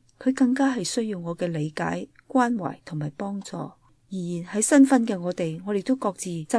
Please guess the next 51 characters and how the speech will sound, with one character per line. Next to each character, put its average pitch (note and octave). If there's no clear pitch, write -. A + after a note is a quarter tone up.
中 C#4
喺 G#3
自 -
己 A#3
嘅 G3+
難 D#3
處 F#3
上 E3
面， E3
都 E4
期 G3
待 F#3
住 F#3+
對 G3+
方 A#3+
可 G3+
以 F#3+
付 -
出 A#3
更 F3
多。 G3+
所 A#3+
以 D4
我 A3
哋 A#3
嘅 G#3
隔 A#3
膜 F#3
係 G#3+
越 F3+
嚟 D3+
越 D3+
大， E3+
爭 C#4+
論 F3+
亦 F#3
都 A#3+
越 G3+
嚟 D#3
越 D3
多， G3
經 C4
常 E3
鬧 F3+
交 A#3+
鬧 F#3
到 F#3
三 A3+
更 G#3+
半 E3+
夜， D3+